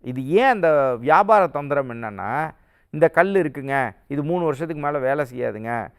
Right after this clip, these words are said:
அதுக்கப்புறம் அது வேஸ்ட்டுங்க அப்படின்னு சொன்னா, திருப்பி அவங்கள்ட்ட நம்ம போகணுங்கிறதுக்காக சொல்லப்படக்கூடிய விஷயமே ஒழிஞ்சு, but யதார்த்த உண்மை அதுவா அப்படின்னு கேட்டா,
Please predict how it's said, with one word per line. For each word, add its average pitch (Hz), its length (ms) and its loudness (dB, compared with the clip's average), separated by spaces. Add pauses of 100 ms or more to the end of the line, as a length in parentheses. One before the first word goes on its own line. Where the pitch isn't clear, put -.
(120)
அதுக்கப்புறம் 139 440 2
அது 131 100 0
வேஸ்ட்டுங்க 117 680 -2
அப்படின்னு 156 340 -6
சொன்னா, 131 580 -2
திருப்பி 240 420 2
அவங்கள்ட்ட 170 440 2
நம்ம 147 180 0 (100)
போகணுங்கிறதுக்காக 175 880 0
சொல்லப்படக்கூடிய 127 760 -2
விஷயமே 117 380 -8
ஒழிஞ்சு, 107 600 -4 (380)
but 120 200 2
யதார்த்த 202 520 6
உண்மை 156 320 -2
அதுவா 131 540 2
அப்படின்னு 120 260 -10
கேட்டா, 104 380 -6